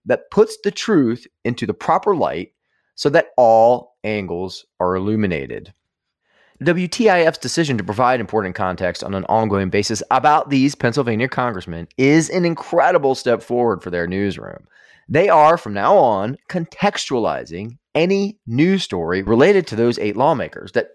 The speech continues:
again, wanted to overturn the certified election results. Those lawmakers' decisions will <laughs> haunt them in W T I F's reporting until the end of their careers, or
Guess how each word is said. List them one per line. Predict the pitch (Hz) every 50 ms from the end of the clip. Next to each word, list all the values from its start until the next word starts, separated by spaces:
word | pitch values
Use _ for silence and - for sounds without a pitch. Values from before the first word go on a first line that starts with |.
| _ -
again, | - 147 165 110 80 80
wanted | 80 78 90 98 90
to | - -
overturn | 98 92 98 - - - 85 80 82 85 85 80
the | 87 85 82 85 -
certified | - - - 135 147 139 - - - 76 73 76 - -
election | - 87 110 123 - - 87
results. | 78 73 73 - 50 - - - _ _ _ _ _ _ _ _ _ _ _ _ _ _ _ _ _ _ _ -
Those | 110 131 175 262 277
lawmakers' | 226 226 220 214 196 208 190 185 160
decisions | 160 156 - 165 151 143 139 131 120 -
will | - 120 127 139 156 160 151
<laughs> |
haunt | - - - - 185 175 196 143 -
them | - 117 110 110 107
in | 110 117
W | 127 127 123 127 127
T | - 143 131
I | 123 120
F's | 120 120 - 127
reporting | 117 - 131 131 123 110 104 104 -
until | 139 147 - 160 160
the | 143 - -
end | 139 151 160 156
of | 156 131
their | 135 127
careers, | - - 151 156 156 143 120 107 107 95
or | 107 107 107 104 -